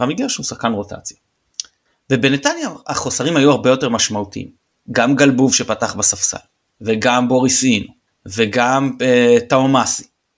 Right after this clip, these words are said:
אה, אלה שלושת ה-, ה-, ו-, ולירן רוטמן. בסופו של דבר, לקבוצה כזו שאתה מוציא להם ה-, ה-, כאלה כלים,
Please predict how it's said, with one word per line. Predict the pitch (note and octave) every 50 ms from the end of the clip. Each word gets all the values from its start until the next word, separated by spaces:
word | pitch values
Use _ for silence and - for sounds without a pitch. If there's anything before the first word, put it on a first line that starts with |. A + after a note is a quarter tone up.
| _ -
אה, | G#2 G#2 G#2 - - _ _ _ _ _ _ _ _ - G#3 G#3+
אלה | G#3+ A3 G#3
שלושת | - - F#3 F#3+ - G3 - -
ה-, | D3 - D3
ה-, | C#3+ C#3 - C#3+ C#3 C3+ - C3 G#2+
ו-, | - - - B2 A2
ולירן | C#3+ D3 D3+ D3 D3+ D3+ C#3+
רוטמן. | C3+ D3 E3 D3+ D3 - A#2 A2 G2+ F#2+ - _ _ _ _ _ _ -
בסופו | - D3+ F3+
של | G#3+ G#3+ F3
דבר, | C#3 C3 A2+ C#3 F#3+ G#3 G#3 G3 G3 G#3+ A3 A3 - - _ _
לקבוצה | C3 B2 A#2+ - - A2 - G3 G3
כזו | - - D3 C3+ F#3+ A3 G#3
שאתה | - D3
מוציא | B2 A#2+ A2 - - F#3
להם | F#3+ F#3+ F3 E3 D#3 - - - _ _ _ _ _ -
ה-, | A#2 A#2 - - B2
ה-, | A#2 A#2+ - - -
כאלה | - B2+ D#3 G#3 A3 G#3+
כלים, | - - D#3 B2 D3 A3+ B3 A3+ A3+ A#3 B3+